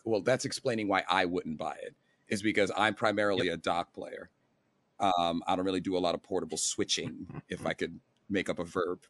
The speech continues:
Speaker 1: for this moment here. <laughs> So, so, like,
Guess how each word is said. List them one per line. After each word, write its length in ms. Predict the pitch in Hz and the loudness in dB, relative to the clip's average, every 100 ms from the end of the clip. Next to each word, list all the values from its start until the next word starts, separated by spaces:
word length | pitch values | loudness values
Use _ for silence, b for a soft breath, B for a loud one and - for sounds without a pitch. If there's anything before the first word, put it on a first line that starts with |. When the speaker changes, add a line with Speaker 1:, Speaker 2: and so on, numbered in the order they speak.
| - | -8
Speaker 1:
for 100 | 90 | -6
this 200 | 90 - | -6 -8
moment 340 | 85 - - | -8 -10 -14
here. 280 | - - 92 _ | -10 -8 -8 _
<laughs> 40 | |
So, 260 | - - 110 - B B B | -6 0 0 0 B B B
so, 200 | - 117 | 4 6
like, 240 | 95 92 | 6 4